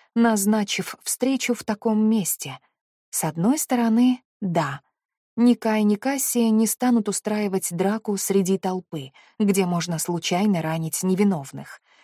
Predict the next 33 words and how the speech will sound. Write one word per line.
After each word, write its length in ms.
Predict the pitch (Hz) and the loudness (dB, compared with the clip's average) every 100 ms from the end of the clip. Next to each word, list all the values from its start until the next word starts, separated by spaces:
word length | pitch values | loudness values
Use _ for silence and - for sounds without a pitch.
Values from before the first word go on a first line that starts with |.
| _ | _
Да 120 | 302 | -4
и 80 | 269 | -2
с 80 | - | -2
полицией 560 | 180 180 190 - 185 | 0 2 2 0 -2
потом 320 | 170 165 170 165 | -2 -4 -4 -2
разбираться. 720 | 165 175 165 151 - 180 175 _ - _ _ | 0 0 0 -4 -6 -8 -12 _ -20 _ _
Сомнительно, 760 | - 262 247 233 233 262 254 269 | -2 2 6 6 4 4 4 4
что 240 | - 240 | 2 0
и 80 | 226 | 2
снайперскую 840 | 220 220 208 208 233 220 247 233 226 | 0 0 0 2 0 0 0 2 4
винтовку 640 | 247 233 175 175 - 190 | 4 4 0 -2 -4 -4
Кай 260 | - 175 208 | -4 -4 -4
пустит 500 | - 175 180 - 170 | -6 -6 -4 -6 -8
в 80 | - | -10
ход. 440 | - 147 139 - - _ _ _ - | -6 -6 -6 -16 -20 _ _ _ -2
Вряд 360 | 233 285 330 | 2 2 0
ли 140 | 185 170 | -4 0
в 120 | 190 | 2
их 180 | 190 - | 2 0
правилах 500 | 202 233 190 160 - | 0 0 0 -2 0
убийство 580 | 196 175 185 220 - 175 | 0 2 0 -2 -2 -6
среди 340 | 160 190 180 180 | -2 0 2 2
белого 380 | 180 175 170 | 0 0 -2
дня, 400 | 165 160 156 143 - | -4 -6 -8 -10 -8
но 220 | 170 160 | -6 -6
кто 280 | - 175 170 | -8 -8 -6
знает. 640 | 165 202 214 139 135 - _ _ _ _ _ | -2 -2 -2 -6 -14 -20 _ _ _ _ _
С 100 | 254 | -2
другой 380 | 214 240 220 190 | 2 4 4 0
стороны, 540 | - 220 226 240 269 - _ _ _ - | 0 0 2 4 2 -2 _ _ _ 0
Пандея 500 | 226 208 196 202 233 | 2 4 4 2 4
не 120 | 240 | 2
представляла, 760 | 240 220 - 196 175 170 190 | 2 0 0 -2 -2 -4 -4